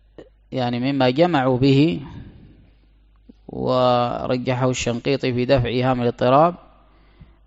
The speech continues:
أن اليوم الذي كان مقداره خمسين ألف سنة هو يوم واحد، واليوم الذي مقداره ألف سنة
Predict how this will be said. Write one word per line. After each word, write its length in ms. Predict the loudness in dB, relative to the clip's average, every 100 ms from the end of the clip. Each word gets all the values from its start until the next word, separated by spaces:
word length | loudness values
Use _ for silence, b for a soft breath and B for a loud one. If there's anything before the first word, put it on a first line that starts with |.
| -2
أن 180 | 2 2
اليوم 440 | 4 4 4 2
الذي 300 | 0 2 2
كان 320 | 2 2 2
مقداره 440 | -2 2 4 4 2
خمسين 380 | -2 -4 -2
ألف 280 | 0 0 0
سنة 240 | 0 -4 -2
هو 340 | 0 2 2
يوم 220 | 2 -2
واحد، 420 | 0 2 2 -2 -10 -20 -20 _ _
واليوم 360 | 0 2 2 2
الذي 220 | 0 0
مقداره 540 | -2 2 4 4 4
ألف 180 | 0 -4
سنة 240 | -12 -12